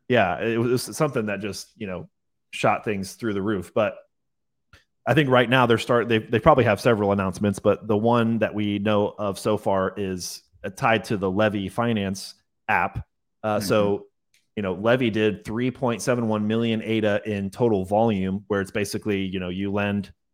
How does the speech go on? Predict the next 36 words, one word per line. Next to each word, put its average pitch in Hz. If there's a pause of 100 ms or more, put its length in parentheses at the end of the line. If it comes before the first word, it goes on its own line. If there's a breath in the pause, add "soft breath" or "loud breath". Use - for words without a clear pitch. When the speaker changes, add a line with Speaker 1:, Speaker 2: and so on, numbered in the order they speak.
(140)
Speaker 1:
uh, 95 (140)
a 104
certain 113
amount 101
of 92
ada 131
with 110
a 98
percent 104
A 107
P 98
R, 117 (260 loud breath)
and 104
then 95
somebody 101
gets 95
to 98
get 92
instant 104
liquidity 98
for 104
their 95
N 95
F 87
T, 120
and 98
then 98
within 95
a -
certain 95
number 92
of 85
days, 90
you 87
have -
to, 85